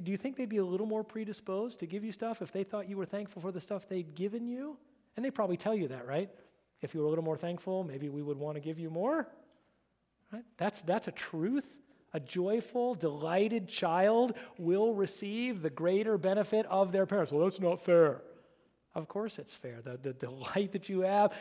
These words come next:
and the thanksgiving that you have draws out the delighted, gracious response. Continual thanksgiving, you guys.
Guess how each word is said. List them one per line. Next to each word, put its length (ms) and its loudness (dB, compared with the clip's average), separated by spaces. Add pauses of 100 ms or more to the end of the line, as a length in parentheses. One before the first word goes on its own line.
(100)
and 80 -4
the 60 -6
thanksgiving 560 0
that 160 -4
you 80 0
have 260 2 (220)
draws 560 2
out 520 2 (640)
the 260 -6 (100)
delighted, 380 -2
gracious 520 -6
response. 500 -14
Continual 400 -8
thanksgiving, 480 -6
you 80 -6
guys. 320 -4